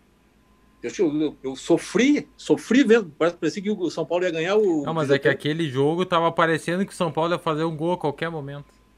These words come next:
Speaker 2: Eu tava com o coração na mão.
Speaker 1: Sim. Mas eu sou tão, eu sou tão, ah, doente pro futebol que, que eu sofri vendo o jogo, revendo o jogo do Grêmio com São Paulo, zero, que eu sabia que tinha sido zero a zero.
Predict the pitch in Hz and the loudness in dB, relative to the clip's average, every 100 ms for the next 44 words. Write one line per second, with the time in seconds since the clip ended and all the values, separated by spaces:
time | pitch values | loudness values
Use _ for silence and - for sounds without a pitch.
0 | _ - - 123 135 127 113 120 117 117 | _ -18 -10 -8 -8 -12 -10 -6 -6 -6
1 | 139 139 135 147 135 _ _ _ _ _ | -10 -8 -8 -8 -10 _ _ _ _ _
2 | _ _ _ - _ _ _ _ _ _ | _ _ _ -20 _ _ _ _ _ _
3 | _ _ _ _ - 151 196 - - - | _ _ _ _ 0 2 2 -4 -20 -20
4 | _ _ _ _ _ _ _ _ _ 110 | _ _ _ _ _ _ _ _ _ -6
5 | 107 131 151 - 143 190 196 165 120 95 | -4 0 -2 2 2 2 0 -2 -4 -8
6 | - - - 104 - - 131 143 - - | -16 -20 -18 -14 -4 -2 0 0 -2 -6
7 | 90 90 90 87 98 101 151 156 - - | -6 -6 -10 -6 2 4 4 0 -6 -8
8 | - - 95 120 - 151 - _ - 156 | -10 0 4 4 4 0 0 _ -20 -14
9 | 160 - 113 117 - 165 - 208 285 285 | -14 -4 -2 -2 4 4 4 4 6 6
10 | 262 233 226 262 214 131 104 104 143 151 | 2 4 6 6 2 -2 -8 -2 -2 0
11 | 220 220 185 240 220 151 170 196 - 143 | 0 0 0 0 -2 -4 -4 -6 -12 -12
12 | 127 110 143 127 113 117 - 120 123 165 | -10 -6 -8 -4 -4 -4 -6 -2 -2 -2
13 | 180 147 147 123 117 110 | -6 -6 0 0 0 -4